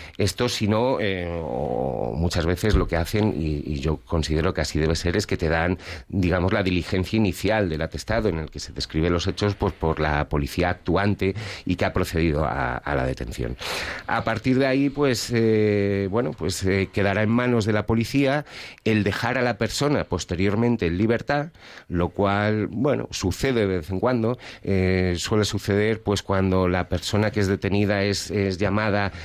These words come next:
eh, por la policía y acude voluntariamente a prestar declaración, tiene un domicilio conocido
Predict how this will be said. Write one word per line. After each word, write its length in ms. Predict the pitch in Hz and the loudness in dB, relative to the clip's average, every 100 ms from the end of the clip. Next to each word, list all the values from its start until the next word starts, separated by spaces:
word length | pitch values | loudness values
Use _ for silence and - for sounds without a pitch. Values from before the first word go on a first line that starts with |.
| - - | -14 -4
eh, 220 | 101 98 | 0 0
por 160 | 104 95 | 0 0
la 120 | 95 | 0
policía 640 | 95 92 - 113 110 104 | 0 0 2 2 2 2
y 100 | 98 | 2
acude 460 | 92 - 113 107 101 | 0 -2 0 2 2
voluntariamente 880 | 104 98 98 101 98 98 107 107 | 2 2 0 0 2 2 2 2
a 60 | 101 | 0
prestar 340 | - 87 95 | -2 -4 -2
declaración, 880 | 87 95 101 101 135 135 135 131 120 | -2 0 0 0 2 4 4 2 0
tiene 180 | 104 98 | -4 -6
un 100 | 98 | -4
domicilio 540 | 95 95 87 98 95 | -4 -6 -6 -2 0
conocido 800 | 101 104 117 - 139 135 127 127 | 0 0 0 2 4 6 4 2